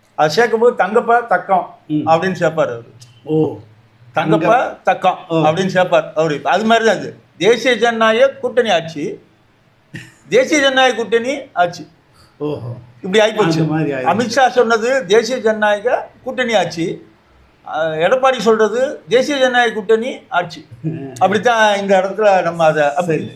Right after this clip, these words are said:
Speaker 1: இந்த மாதிரி ஒரு கிண்டலாக அது மாறினதை நம்ம பார்க்குறோம் நம்ம. ஆனா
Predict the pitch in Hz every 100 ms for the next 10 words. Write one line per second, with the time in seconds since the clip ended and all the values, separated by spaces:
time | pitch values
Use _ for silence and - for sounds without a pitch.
0 | - 240 262 285 262 247 - 262 277 311
1 | 294 277 262 254 233 214 220 214 208 208
2 | 196 175 165 165 156 139 139 139 _ _
3 | _ _ _ _ _ _ 160 240 262 190
4 | 220